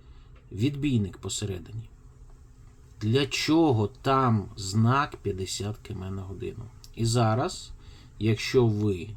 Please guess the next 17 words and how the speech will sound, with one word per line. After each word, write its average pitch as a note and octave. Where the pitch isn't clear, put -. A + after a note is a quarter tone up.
будете G2
їхати, F#2+
наприклад, F#2
сто -
тридцять -
по, G2
нехай B2
по G#2+
столичному G2+
шосе, -
сто -
тридцять A#2+
ви C#3
платите A#2
три A#2
чотириста B2
гривень F#2+